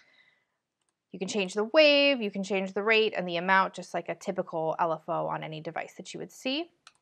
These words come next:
The filter here, again, envelope, and then here we can actually adjust the parameters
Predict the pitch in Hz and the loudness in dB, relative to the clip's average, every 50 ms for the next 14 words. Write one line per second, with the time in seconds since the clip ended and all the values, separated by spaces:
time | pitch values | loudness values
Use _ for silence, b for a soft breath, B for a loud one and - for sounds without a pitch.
0 | _ _ _ _ b b b b b b b _ - 202 196 - _ 208 190 196 | _ _ _ _ b b b b b b b _ -6 -6 -6 -2 _ 4 4 4
1 | 202 - 240 240 247 233 - - 269 247 233 240 262 302 349 381 359 277 _ _ | 4 2 0 0 0 0 -4 -8 -4 -2 0 2 2 0 -2 -4 -8 -16 _ _
2 | _ _ _ _ - 190 190 190 190 175 175 175 196 240 277 285 - _ 190 185 | _ _ _ _ -2 -2 0 4 4 4 4 4 2 0 -4 -4 -4 _ -4 -4
3 | 185 190 185 196 196 208 208 226 285 277 - - - _ b b b b b b | -2 -2 -2 -2 0 0 2 0 0 -2 -6 -16 -20 _ b b b b b b
4 | b - - 185 190 190 190 185 185 185 185 190 190 190 - - 294 285 269 247 | b -4 -4 -2 0 0 0 0 0 -2 -4 -4 -6 -8 -8 -4 2 4 4 4
5 | 220 214 214 - 208 196 190 190 190 - 196 185 - - - 185 170 - - - | 4 2 -2 -2 0 0 0 0 0 -4 -6 -6 -2 0 -2 -2 -2 -6 -10 -2
6 | 180 185 175 170 - - - - 180 185 180 - - 180 165 160 160 160 160 160 | 4 6 6 4 4 0 -10 -4 -4 -4 -4 -2 -2 -2 0 0 -2 -2 -2 -2
7 | 156 151 160 165 - - | 0 -2 -2 -4 -10 -20